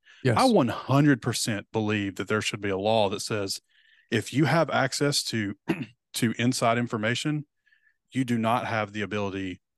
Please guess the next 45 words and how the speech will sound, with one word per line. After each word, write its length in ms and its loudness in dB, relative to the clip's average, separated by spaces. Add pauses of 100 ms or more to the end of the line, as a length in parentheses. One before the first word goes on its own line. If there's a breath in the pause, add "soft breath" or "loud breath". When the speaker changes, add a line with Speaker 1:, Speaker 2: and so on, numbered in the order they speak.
(380)
Speaker 2:
to 400 0
buy 360 2
individual 500 -2
companies 500 -6
to 180 0 (220)
trade 340 0
on 120 -2
that. 160 -2
You 120 2
could 180 0
only 280 2
buy 380 2 (220)
Speaker 1:
One 120 4
hundred 220 4
percent. 280 -4
Speaker 2:
E 140 0
T 40 2
Fs 420 0
or 160 -4
mutual 340 -2
funds 400 -2
like, 320 -2
Speaker 1:
One 100 -6
hundred 220 2
percent. 220 -4
Speaker 2:
like 240 -2
everybody 480 -2
else. 360 -10 (200)
Speaker 1:
One 140 2
hundred 100 4
percent. 200 2
Speaker 2:
That 80 -2
is, 180 -4 (140)
that's 220 0
fair. 440 -8 (280)
Speaker 1:
You 160 8
should 280 4
Speaker 2:
Uh, 200 2
Speaker 1:
not 420 2
go 220 4
to 160 0 (300)
Capitol 420 0
Hill 480 -2
and 120 -6
become 600 -2